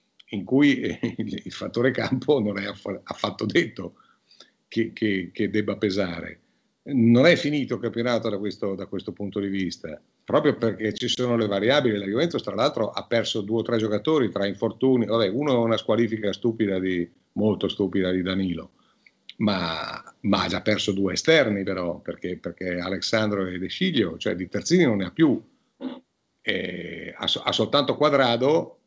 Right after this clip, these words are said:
eh, che, che non è un terzino, no? E quindi, e quindi la Juventus tra, tra poco, probabilmente, mh, con il rientro di Danilo, ok, ri-, rischia di, appunto, di, di dover impiegare un, un ragazzino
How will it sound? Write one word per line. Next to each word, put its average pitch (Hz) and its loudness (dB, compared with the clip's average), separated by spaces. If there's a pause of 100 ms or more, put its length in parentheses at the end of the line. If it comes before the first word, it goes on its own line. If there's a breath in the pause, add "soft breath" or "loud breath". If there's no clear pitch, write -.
eh, - -14
che, - -10
che 95 -10
non 76 -12
è 104 -2
un 127 0
terzino, - -4
no? 113 -6 (680)
E - 0
quindi, 143 4
e - -4
quindi 139 0
la 123 -4
Juventus 135 0
tra, 117 -6
tra 107 -4
poco, 117 2
probabilmente, 123 0
mh, 92 -12 (160)
con 104 -6
il 98 -4
rientro 131 0
di 120 2
Danilo, 127 2
ok, 143 -2
ri-, 131 2
rischia 131 0
di, 104 -2
appunto, - -8
di, 92 -4
di 90 -8
dover 101 0
impiegare 104 2
un, 87 -4 (260)
un 92 -8
ragazzino 92 0